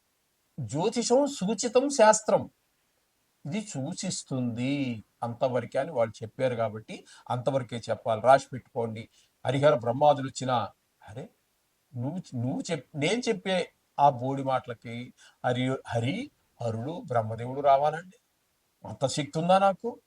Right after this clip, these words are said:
ఇలాంటి బడాయి కబుర్లు ఏమి ఉండవండి. ఒకవేళ మనకి అశుభాలు జరిగేటట్టుగానే ఉన్నట్టయితే అప్పుడు కూడా మిమ్మల్ని భయభ్రాంతులు చేసేసి ఆ జపం చేసే, ఈ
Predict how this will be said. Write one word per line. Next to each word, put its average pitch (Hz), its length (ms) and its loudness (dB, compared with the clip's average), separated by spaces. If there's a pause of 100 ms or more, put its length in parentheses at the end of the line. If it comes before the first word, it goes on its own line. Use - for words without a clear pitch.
(680)
ఇలాంటి 165 280 4
బడాయి 123 340 6
కబుర్లు 131 340 -6
ఏమి 135 140 -4
ఉండవండి. 127 480 -4 (240)
ఒకవేళ 151 760 6 (1400)
మనకి 196 380 4 (1300)
అశుభాలు 233 440 10
జరిగేటట్టుగానే 175 800 0
ఉన్నట్టయితే 123 800 -2 (220)
అప్పుడు 165 320 2
కూడా 151 220 4
మిమ్మల్ని 127 360 -4
భయభ్రాంతులు 135 720 0
చేసేసి 117 640 -8 (260)
ఆ 143 120 4
జపం 139 400 0
చేసే, 127 260 -8
ఈ 120 280 -6